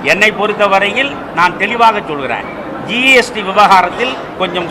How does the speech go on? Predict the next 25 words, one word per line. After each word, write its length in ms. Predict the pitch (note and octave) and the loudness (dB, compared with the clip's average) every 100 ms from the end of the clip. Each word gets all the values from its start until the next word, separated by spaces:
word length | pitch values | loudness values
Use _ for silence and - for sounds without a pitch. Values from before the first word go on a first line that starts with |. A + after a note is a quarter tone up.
| - | -8
சிக்கல்கள் 460 | - A3+ G3 F3+ D#3 | -4 0 0 0 -2
இருக்கின்றன. 500 | F3 - B2+ G#2 E2+ - - - - - - - F#3+ | -4 -4 -4 -6 -8 -10 -10 -10 -10 -12 -8 0 2
அந்த 200 | G3 F#3 | 2 -2
சிக்கல்களை 500 | A3 - C4 A3+ G#3+ G3 | -4 -2 0 2 2 2
எல்லாம் 300 | F3+ G3+ C4 D#4 - - - E3+ | 2 2 2 0 -10 -14 -4 2
நாம் 220 | G#3 A3 F3+ | 4 2 -2
உட்கார்ந்து 580 | F#3 - A3+ G3 F3 F#3+ - | -6 2 4 4 2 -8 -4
பேசி 320 | F3+ G3 - B3 - - | -4 -4 -6 -10 -10 -10
தீர்க்க 280 | C#4+ - A3+ G3+ | -8 0 2 2
வேண்டும். 300 | F3 A#2 - - - - - | 0 -4 -10 -12 -12 -10 -8
இன்னொரு 260 | A#3+ B3+ A#3+ G3+ | -2 2 4 4
ஐந்தாண்டு 420 | A#3+ B3 A3+ G#3+ - | 4 4 4 4 2
காலம் 300 | G#3+ B3 A3 F3+ | 4 4 4 4
வாய்ப்பு 280 | A#3 A3+ G#3 | 4 2 0
கிடைக்கிற 320 | F#3+ E3 D#3+ C3+ | 0 0 -2 -2
பொழுது 320 | D3+ D3+ F3+ F#3 - - - - | -4 0 2 2 -2 -12 -4 0
எவையெல்லாம் 560 | G#3+ A#3 A#3 A#3 B3+ A#3+ | 4 4 4 4 4 4
இந்த 120 | G3+ G3 | -2 0
பிரச்சனைகளோ, 540 | F#3+ F#3+ G3+ E3+ E3+ A3 | 0 0 0 2 4 4
அந்த 120 | G3+ F#3 F3+ | 4 0 0
பிரச்சனைகளை, 640 | F#3+ A#3+ A3 G3 G#3 B3+ A#3+ - - - - - | -2 -2 -2 0 4 2 0 -8 -10 -10 -6 2
நான் 200 | G#3 G#3 | 2 2
என்ன 120 | B3 C4 | 0 -2
சொல்றேன் 320 | A3+ G#3+ G3 F3 | 0 0 0 0
உங்களுக்கு, 380 | D3 C3+ C3+ | -4 -4 2